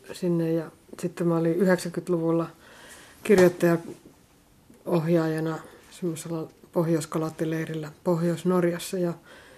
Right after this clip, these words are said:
oikein se Lapin hulluus iski silloin, kun näki Lapin luonnon kesällä. Mut sitten niin mä tutustuin Tampereella tulevaan lasteni isään ja, ja hän paljastui sitten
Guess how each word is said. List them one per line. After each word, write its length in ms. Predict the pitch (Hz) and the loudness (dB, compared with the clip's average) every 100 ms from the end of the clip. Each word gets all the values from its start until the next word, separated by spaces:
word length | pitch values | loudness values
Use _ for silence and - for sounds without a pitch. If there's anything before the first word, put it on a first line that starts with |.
| - - | -12 -2
oikein 320 | 185 180 170 | 2 4 4
se 60 | 170 | 4
Lapin 320 | 180 185 170 | 4 6 6
hulluus 300 | 170 160 - | 6 4 2
iski 280 | 185 - 160 | -6 -6 -6
silloin, 380 | 170 165 160 156 _ - | -2 0 -2 -6 _ -12
kun 140 | - 160 | -6 -4
näki 320 | 156 165 160 - | -2 -4 -4 -4
Lapin 420 | 165 165 165 151 - | -4 0 -2 -2 -6
luonnon 360 | 180 175 165 151 | 0 2 2 0
kesällä. 460 | 170 165 156 160 165 - _ _ - - - - - - - - - - - - - | -4 -4 -6 -10 -14 -18 _ _ -20 -20 -20 -20 -20 -20 -20 -20 -20 -20 -20 -20 -12
Mut 140 | 190 - | -8 0
sitten 320 | 190 190 185 | 0 4 4
niin 220 | 185 170 - - _ - | 6 4 0 -20 _ 0
mä 140 | 196 180 | 4 4
tutustuin 520 | 202 202 185 - 185 | 2 4 4 6 4
Tampereella 640 | 185 185 175 175 175 170 - - - - - - | 6 4 2 2 2 0 -4 -20 -20 -20 -20 -4
tulevaan 400 | - 180 170 175 | 4 6 8 6
lasteni 500 | 180 175 - 165 165 | 4 2 2 2 4
isään 380 | 190 190 175 165 | 2 4 4 4
ja, 140 | 160 165 - _ _ _ - - - 214 214 | 0 -4 -12 _ _ _ -20 -20 -16 -12 -4
ja 100 | 180 165 156 - - - - - | -2 -2 -6 -16 -20 -20 -16 -4
hän 160 | 175 160 | 0 0
paljastui 520 | 165 170 151 - 160 | 0 0 0 -6 -8
sitten 360 | 165 - 175 | -8 -6 -6